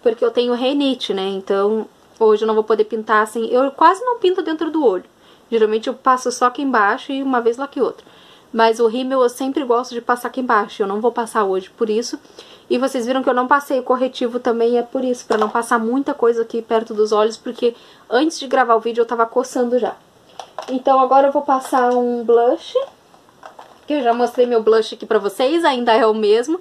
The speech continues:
da Aquarela, esse aqui, ó, é o bronzer, bronze,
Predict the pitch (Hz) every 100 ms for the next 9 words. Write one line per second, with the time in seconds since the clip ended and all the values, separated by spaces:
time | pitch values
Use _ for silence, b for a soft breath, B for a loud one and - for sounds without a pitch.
0 | B B B - 226 220 208 208 220 240
1 | 214 214 208 294 302 - - _ _ _
2 | - 226 208 202 214 233 302 403 - _
3 | _ _ 208 214 240 240